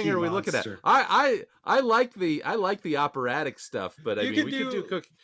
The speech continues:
Speaker 1: they could do both, I guess.
Speaker 2: Yeah,
Speaker 1: It'd be
Speaker 2: they could, yeah, they could, they could mix it up. <laughs>
Speaker 1: Well, so, so if the lead singer,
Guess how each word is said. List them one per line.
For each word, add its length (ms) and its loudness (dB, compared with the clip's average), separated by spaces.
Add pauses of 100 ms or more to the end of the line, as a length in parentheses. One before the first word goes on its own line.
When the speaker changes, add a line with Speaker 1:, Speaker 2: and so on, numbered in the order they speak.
(140)
Speaker 1:
they 100 2
could 140 -2
do 120 2
both, 260 2
I 80 -2
guess. 240 0
Speaker 2:
Yeah, 200 2
Speaker 1:
It'd 40 -6
be 80 -6
Speaker 2:
they 100 -4
could, 220 -10
yeah, 280 -4
they 140 -8
could, 300 -10
they 120 -6
could 180 -10
mix 200 -10
it 120 -8
up. 160 -14 (100)
<laughs> 440 -12 (200)
Speaker 1:
Well, 140 2
so, 320 4
so 180 0
if 80 -2
the 100 -2
lead 240 -2
singer, 580 -2